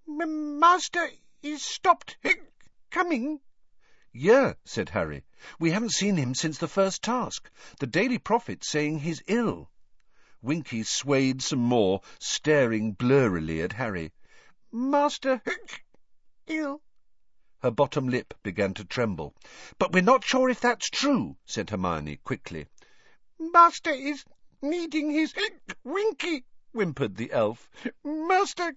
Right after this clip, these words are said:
cannot manage all by himself." "Other people manage to do their own housework, you know, Winky,"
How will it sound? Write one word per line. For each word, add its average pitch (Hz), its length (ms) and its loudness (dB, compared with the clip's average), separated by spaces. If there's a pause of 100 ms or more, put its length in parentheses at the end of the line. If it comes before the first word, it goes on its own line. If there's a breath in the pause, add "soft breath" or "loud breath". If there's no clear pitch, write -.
cannot 349 360 2 (380)
manage 311 480 0 (340 loud breath)
all 320 200 4
by 320 260 4
himself." 339 880 0 (800)
"Other 139 260 4
people 117 420 -6
manage 113 440 0
to 110 80 -10
do 120 180 -2
their 113 180 4
own 147 220 2
housework, 123 680 0
you 101 80 -6
know, 92 220 -2
Winky," 92 480 -6